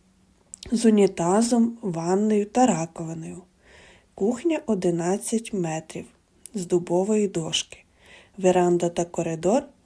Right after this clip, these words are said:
виконані з сосни. Підвальний поверх — сорок дві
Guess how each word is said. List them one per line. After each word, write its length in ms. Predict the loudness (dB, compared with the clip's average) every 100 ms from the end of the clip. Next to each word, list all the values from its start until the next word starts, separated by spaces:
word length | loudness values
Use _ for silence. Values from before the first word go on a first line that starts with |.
| -10 -2
виконані 600 | 0 2 2 4 2 -2
з 40 |
сосни. 640 | -4 -6 -4 -4 -4 -6 -16 _ _ _ -20 -20 _ -20 _ _ -6
Підвальний 500 | 0 4 6 6 6
поверх — 640 | 4 2 2 -2 -8 -14
сорок 380 | -8 0 2 2
дві 520 | -4 -8 -4 -4 -4